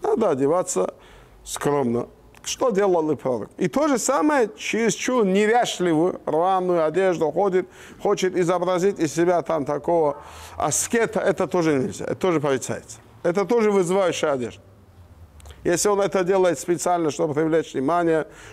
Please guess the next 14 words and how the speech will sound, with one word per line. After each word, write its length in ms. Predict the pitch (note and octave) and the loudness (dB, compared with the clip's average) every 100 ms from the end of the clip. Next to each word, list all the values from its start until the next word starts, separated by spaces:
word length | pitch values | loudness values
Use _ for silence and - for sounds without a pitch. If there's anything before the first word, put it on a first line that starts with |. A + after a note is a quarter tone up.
| - | -8
чтобы 340 | C#3+ C3+ C3+ A#2 - - - | -4 0 0 0 -10 -20 -6
показать 500 | C3+ C3 C#3+ E3 D3 | -6 -2 -2 0 -2
себя 260 | - D3 C#3+ | -2 -2 -2
таким 300 | C#3+ C3 D#3 | -2 -2 -2
аскетом, 380 | C#3+ - - - | -2 -2 -4 -4
это, 140 | E3 | -2
это 340 | - G3+ G#3+ F3 | -2 0 -2 -2
харам 380 | G3 F#3 D#3 | 0 0 0
будет. 180 | B2 B2 - | -2 -8 -6
Если 240 | D#3 - | -6 -2
нет, 240 | F3+ G#3 G3+ | 0 0 0
то 80 | D3+ | -2
это 220 | C#3+ C3+ | 0 -2
нежелательно. 560 | B2+ G#2+ G2 - - | -2 -4 -8 -12 -20